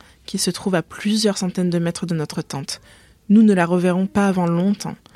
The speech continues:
Elle se dirige vers l'aide humanitaire, comme tout le monde, et elle va devoir faire une longue queue. Il y a à peine assez pour nourrir le camp. C'est le début, pour ma sœur et moi, de la longue attente. Comme la majorité des filles ici, nous n'avons pas le droit de sortir de notre tente,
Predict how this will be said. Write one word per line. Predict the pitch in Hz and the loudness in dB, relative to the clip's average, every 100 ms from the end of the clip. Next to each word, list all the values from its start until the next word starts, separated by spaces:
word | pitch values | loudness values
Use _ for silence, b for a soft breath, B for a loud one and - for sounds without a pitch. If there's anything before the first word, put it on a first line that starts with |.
| b b - | b b -4
Elle | 175 | -2
se | 180 | 0
dirige | 175 175 247 202 | 0 2 2 2
vers | 170 | 2
l'aide | 190 202 | 2 2
humanitaire, | 190 175 165 - 160 196 b b b b | 0 0 -2 -4 -6 -6 b b b b
comme | - 175 | -4 -2
tout | 165 196 | 0 0
le | 185 | 2
monde, | 180 226 190 b b b b _ - | 4 2 0 b b b b _ -2
et | |
elle | 185 | 0
va | 175 175 | 2 2
devoir | 180 180 196 | 2 0 -4
faire | - 180 | -2 0
une | 180 | 2
longue | 185 190 208 - | 4 4 2 0
queue. | - 160 _ _ _ _ | -10 -12 _ _ _ _
Il | 202 196 | 0 2
y | 190 | 4
a | 180 - | 2 0
à | - | -4
peine | 226 240 233 | -2 0 2
assez | 202 196 214 | 2 0 -4
pour | 190 175 | -4 -4
nourrir | 170 165 160 | -2 -4 -6
le | 160 | -8
camp. | - 175 - _ _ _ _ _ _ _ _ | -10 -14 -16 _ _ _ _ _ _ _ _
C'est | - - | -10 -2
le | 185 190 | 0 2
début, | 196 170 175 220 - _ | 2 2 -2 -6 -10 _
pour | - 185 | -6 -2
ma | 170 | 0
sœur | - 208 | 2 2
et | 196 | 2
moi, | 180 156 - | 0 -4 -6
de | 180 | -4
la | 180 170 | 0 0
longue | 175 180 180 | 0 0 -2
attente. | 165 - 151 - b b b b - | -6 -10 -14 -16 b b b b -4
Comme | 208 190 | 0 2
la | |
majorité | 180 220 254 233 220 | 4 4 4 2 2
des | 196 190 | 0 0
filles | - 196 | -2 -4
ici, | 180 - 202 226 _ _ | -2 -2 -4 -8 _ _
nous | 190 | 0
n'avons | 185 170 170 | 2 0 0
pas | 226 | 2
le | 214 | 4
droit | 202 | 2
de | 196 | 0
sortir | 185 - 196 | -4 -4 -4
de | 185 | 0
notre | 170 - | -2 -2
tente, | 170 180 202 | -4 -4 -4